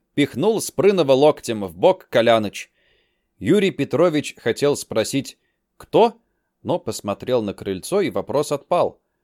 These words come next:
Фронтоватый пожилой мужчина в темном цивильном костюме смотрелся весьма импозантно. «Ну, здравствуйте, доктор Эмих».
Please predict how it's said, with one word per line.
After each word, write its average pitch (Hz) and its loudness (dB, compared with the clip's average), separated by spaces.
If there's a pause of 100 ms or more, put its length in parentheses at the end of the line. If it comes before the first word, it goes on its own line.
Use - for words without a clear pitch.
(220)
Фронтоватый 143 2
пожилой 147 2
мужчина 151 -6
в - -18
темном 139 -4
цивильном 107 -8
костюме 170 -8
смотрелся 120 -10
весьма 107 -8
импозантно. 92 -6 (840)
«Ну, 127 -10
здравствуйте, 127 -2 (800)
доктор 101 -6
Эмих». 95 -6